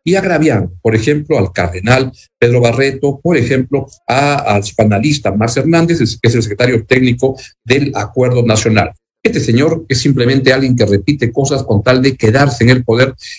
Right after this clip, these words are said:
Y Vladimir Cerrón le ha dicho, "Ok, papito, te voy a poner como, como premier, pero para que hagas lo que yo te diga que haga". Y entonces sigue soltando tonterías, como la de los monopolios, que cree que con eso va a generar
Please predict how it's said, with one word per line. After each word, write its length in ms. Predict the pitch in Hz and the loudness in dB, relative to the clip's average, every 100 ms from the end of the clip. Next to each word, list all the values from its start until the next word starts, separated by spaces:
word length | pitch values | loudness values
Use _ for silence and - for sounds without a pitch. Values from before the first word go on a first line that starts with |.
| - | -4
Y 80 | 170 | 0
Vladimir 340 | 175 185 214 | 2 2 2
Cerrón 300 | 208 196 196 | 0 0 2
le 60 | 180 | 0
ha 40 | |
dicho, 340 | 185 - 185 - _ | -2 -4 -6 -6 _
"Ok, 280 | 220 214 208 | -4 -2 -2
papito, 380 | 196 202 147 143 | -2 -2 -2 0
te 80 | 151 | 0
voy 100 | 180 | 0
a 100 | 175 | 0
poner 280 | 156 165 | 0 0
como, 260 | 160 139 127 | 2 0 -2
como 320 | - 131 127 | -4 -2 -2
premier, 380 | 120 143 165 165 _ _ | 0 0 0 -4 _ _
pero 200 | - 101 | -2 0
para 220 | - 92 92 | 0 -2 0
que 100 | 127 | 0
hagas 220 | 143 147 | 0 2
lo 180 | 95 87 | 0 -2
que 200 | 90 98 | -6 -2
yo 260 | 190 - - | -2 -2 -4
te 160 | 98 | -2
diga 360 | 98 147 151 143 | 2 0 0 -2
que 140 | 127 | -2
haga". 220 | 95 87 - | -4 -4 -4
Y 120 | 180 | -2
entonces 600 | 196 208 202 196 - _ - | 0 0 0 -4 -8 _ -6
sigue 300 | - 185 170 | -2 0 0
soltando 480 | 147 147 156 156 156 | -2 0 0 0 0
tonterías, 580 | 139 147 170 156 104 | 0 2 2 0 -2
como 240 | - 135 135 | -2 0 2
la 120 | 123 | 2
de 40 | |
los 120 | 120 123 | 2 2
monopolios, 600 | 131 131 160 156 151 147 | 2 0 0 0 0 -2
que 140 | 131 | -4
cree 260 | 135 135 123 | 0 0 0
que 240 | 143 143 - - | -4 -4 -12 -4
con 200 | 120 123 | 2 2
eso 260 | 123 127 | 2 0
va 140 | 104 110 | 0 -2
a 100 | 101 | -2
generar 500 | 101 101 160 143 | -2 0 0 -2